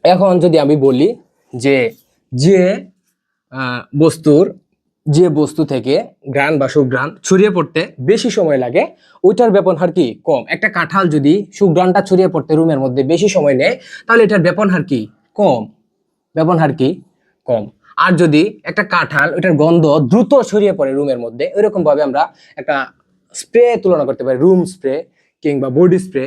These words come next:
এগুলা আমরা এগুলা, আহ, বলতে পারি যে এগুলা কি, যেটা দ্রুত ছড়িয়ে পড়ে ওইটার কি ব্যাপন হার বেশি, এবং যেটা দ্রুত ছড়িয়ে পড়ে না, যেটা ছড়িয়ে পড়তে বেশি সময় নেয়, ওইটার ব্যাপন হার কি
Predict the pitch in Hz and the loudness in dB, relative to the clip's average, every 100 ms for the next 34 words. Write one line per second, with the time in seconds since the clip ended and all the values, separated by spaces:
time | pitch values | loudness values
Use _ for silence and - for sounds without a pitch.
0 | 180 151 147 160 151 175 _ _ - 147 | -8 -4 0 0 -2 -6 _ _ -4 2
1 | 165 156 151 139 135 143 135 139 151 151 | 4 4 4 2 2 0 2 0 2 2
2 | 131 165 220 147 156 151 160 170 190 - | 2 0 0 0 2 2 0 2 0 0
3 | - _ _ 143 147 190 - - 135 165 | -8 _ _ -2 0 0 -2 -4 0 2
4 | 202 233 - 208 208 175 135 131 185 190 | 2 0 2 2 2 0 -2 -2 -2 0
5 | 160 160 180 170 190 339 - _ _ _ | 0 2 0 0 -2 -2 -8 _ _ _
6 | - 147 - 233 302 - 151 175 156 156 | 0 0 0 -2 -2 -2 0 2 2 2
7 | 247 196 _ _ _ _ _ 131 165 208 | 0 -4 _ _ _ _ _ -2 0 2
8 | 214 190 180 147 147 165 170 - 135 156 | 2 2 0 0 -2 -2 -4 -8 -6 -4
9 | 180 160 - 208 208 156 - 180 180 156 | -2 -2 2 2 2 0 0 0 2 2
10 | 208 202 160 135 175 285 _ - 170 196 | 0 0 0 0 -2 -4 _ -6 0 2
11 | 180 175 160 135 147 | 2 0 0 0 0